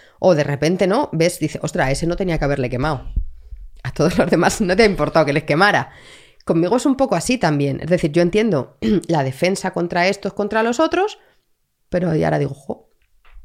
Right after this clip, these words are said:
¿y no estamos luchando por esto? ¿Contra el racismo, entonces?". Perdón. <coughs> Entonces, ¿esto qué es? Pero claro, es que lo has venido justificando hasta ahora.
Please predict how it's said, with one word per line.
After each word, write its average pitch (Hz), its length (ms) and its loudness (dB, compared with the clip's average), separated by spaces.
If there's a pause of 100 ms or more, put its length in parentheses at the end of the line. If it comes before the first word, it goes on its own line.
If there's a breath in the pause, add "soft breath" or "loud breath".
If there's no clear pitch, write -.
(280)
¿y 170 80 -2
no 170 60 0
estamos 190 300 -2
luchando 156 400 -6
por 143 180 -2
esto? - 420 -8 (200)
¿Contra 165 240 -2
el 147 60 -4
racismo, 151 420 -4
entonces?". 170 560 -6 (320)
Perdón. 143 280 -10 (1160 soft breath)
<coughs> - 1040 -4 (1300)
Entonces, 175 400 -4
¿esto 233 200 -8
qué 156 220 -4
es? - 300 -12 (1200)
Pero 170 200 0
claro, 196 180 -2
es 175 80 -4
que 208 100 -2
lo 202 80 2
has 185 80 -2
venido 175 220 -2
justificando 151 600 -6
hasta 151 180 -6
ahora. 160 360 -6